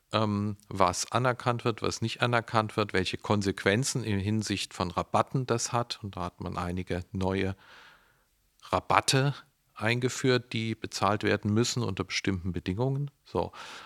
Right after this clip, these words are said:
Und damit verändert sich einfach hier eben, ähm, die Situation für die Hersteller, was sie im letzten Jahr noch hätten in die Verhandlungen einbringen können und das, was sie jetzt, ab jetzt in die Verhandlungen einbringen können.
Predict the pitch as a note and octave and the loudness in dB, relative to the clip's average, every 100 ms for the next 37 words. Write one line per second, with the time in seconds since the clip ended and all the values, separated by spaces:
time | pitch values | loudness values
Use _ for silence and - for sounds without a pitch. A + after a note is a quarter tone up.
0 | - G#2+ - D3+ E3 - - G#2+ B2 F3 | -12 0 4 6 4 2 2 4 4 4
1 | D3 - A#2 - G#2+ G#2+ - A#2+ - A2+ | 4 2 -2 0 0 0 2 0 0 0
2 | A2 A2 G#2 G2+ G#2+ G#2+ _ - - _ | 2 2 0 0 -2 -6 _ -20 -20 _
3 | - A2 G#2 G2 G2 G2 - F#2+ G2 - | -6 0 2 2 2 0 -2 -2 0 2
4 | F#2+ F2+ - G2+ B2 C3 B2+ G#2+ F#2+ G2 | 2 2 2 4 2 0 -2 0 2 2
5 | - A2 A2+ A#2+ - - _ G#2 F#2+ - | 2 2 2 2 -2 -18 _ 2 2 2
6 | - F#2+ F#2 F2+ _ _ _ _ _ _ | 0 0 -2 -6 _ _ _ _ _ _
7 | _ _ _ _ _ _ _ _ - F#2+ | _ _ _ _ _ _ _ _ -8 0
8 | G2 B2 - C3 B2+ B2+ B2 - C3 A#2+ | 2 2 0 2 4 4 2 0 0 0
9 | B2 A#2+ - _ B2+ A2+ A2 A2 G#2 G#2 | -2 -6 -10 _ -2 -2 0 2 2 2
10 | A2 G#2 G2 F#2+ G2+ G2+ G2 G2 G2+ G2+ | 0 2 4 4 2 0 0 -2 -2 -2
11 | G2+ G2+ G2+ - G#2 - A2+ A2 - B2+ | -4 -4 -4 -4 -6 -4 -6 -8 2 4
12 | C#3+ - - G2+ B2+ C3 - G#2+ F#2 - | 4 0 -4 -4 -2 0 -2 -2 -4 -2
13 | F2+ F2 F2 F2+ F2 F#2 F#2+ F#2 F2+ - | -2 -2 -4 -4 -2 -2 -2 -4 -6 0
14 | G#2 C#3 F3 | 2 2 0